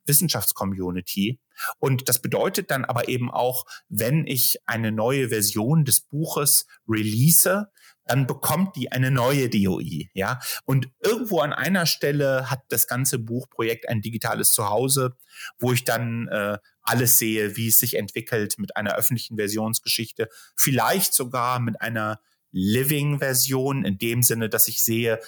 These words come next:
woran jetzt gerade gearbeitet wird, ja, äh, wie dann,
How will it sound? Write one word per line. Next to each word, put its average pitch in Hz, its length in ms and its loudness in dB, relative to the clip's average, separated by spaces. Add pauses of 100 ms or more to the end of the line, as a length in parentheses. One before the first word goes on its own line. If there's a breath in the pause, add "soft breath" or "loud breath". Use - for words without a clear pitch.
(180 loud breath)
woran 120 340 0
jetzt 135 300 0
gerade 120 260 -2
gearbeitet 117 640 -2
wird, 82 240 -10
ja, 101 320 -4
äh, 95 200 -2 (400 loud breath)
wie 123 260 2
dann, 104 400 -2